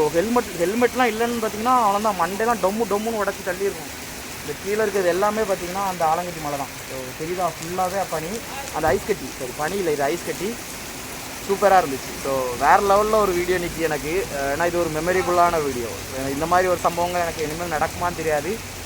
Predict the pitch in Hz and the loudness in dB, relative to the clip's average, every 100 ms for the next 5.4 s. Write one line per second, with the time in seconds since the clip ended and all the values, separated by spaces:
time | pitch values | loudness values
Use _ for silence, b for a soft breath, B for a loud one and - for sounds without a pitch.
0 | - 127 123 123 139 202 214 214 214 151 | -6 -4 -2 0 2 4 4 4 4 2
1 | 175 196 180 175 170 156 - 185 170 165 | 0 2 4 4 4 2 2 -2 0 -2
2 | 156 170 170 151 151 147 185 220 - - | -2 -2 -2 -4 -4 -4 -4 -6 -8 -10
3 | - - - - 123 127 165 190 180 165 | -10 -10 -10 -8 -6 -4 -2 0 2 2
4 | 147 135 135 151 220 233 - 117 165 180 | 0 -2 -2 -4 -4 -6 -6 -4 -2 0
5 | 175 170 135 - | 0 0 -4 -8